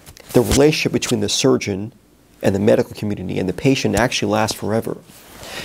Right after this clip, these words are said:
As I mentioned before, we're replacing the ascending aorta, but oftentimes this dissection or tear involves the arch and descending aorta and even, even the aorta in the abdomen.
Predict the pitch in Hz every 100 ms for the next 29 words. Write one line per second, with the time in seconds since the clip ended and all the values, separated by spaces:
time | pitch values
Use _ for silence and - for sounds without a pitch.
0 | - - 110 113 127 - 98 95 - 143
1 | 98 90 - - - - - _ - 110
2 | 110 - 123 120 120 104 92 - 139 165
3 | - 107 92 87 90 - - _ _ -
4 | - - 110 131 151 120 - 113 104 110
5 | 104 101 98 - 156 - 98 90 - 165
6 | 127 95 - - - - 110 110 110 -
7 | - - 113 160 - - _ - 110 113
8 | - 170 165 - 104 101 113 - - -
9 | 135 160 147 - - - 165 165 156 -
10 | - 117 113 117 110 107 113 131 104 -